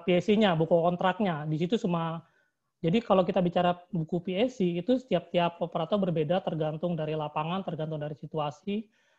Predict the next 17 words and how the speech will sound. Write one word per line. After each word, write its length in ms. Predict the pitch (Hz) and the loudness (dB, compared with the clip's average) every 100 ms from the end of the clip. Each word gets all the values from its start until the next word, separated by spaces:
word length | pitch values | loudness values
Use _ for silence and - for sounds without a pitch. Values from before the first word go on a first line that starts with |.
| _ - | _ -6
tergantung 560 | 165 160 160 165 240 185 | 0 0 0 0 4 4
dari, 320 | 175 226 190 | 4 0 -2
ya 320 | 170 139 127 - | -4 -4 -8 -4
ini 240 | 180 202 180 _ _ _ - | -2 -2 -4 _ _ _ -8
tergantung 400 | 147 151 160 185 | -2 0 2 4
dari 160 | 170 170 | 6 6
deal 320 | 165 233 190 160 | 6 8 8 6
sebenarnya 580 | 202 165 165 180 185 160 | 4 4 6 4 4 0
ya, 100 | 175 - - _ _ - | -4 -6 -18 _ _ -12
antara 400 | 151 160 165 160 160 | -8 -6 -4 -4 -4
operator 400 | 175 160 156 180 | -6 -4 -4 -2
dengan 160 | 170 160 | -2 -2
pemerintah 560 | 160 156 165 165 151 | -4 -2 -2 -2 -4
ya. 160 | 147 147 143 147 | -6 -8 -10 -8
Eh, 640 | 165 165 165 160 156 160 | -4 0 0 0 0 -2
yang 80 | 160 | -2
penting, 400 | 165 160 214 | -2 2 0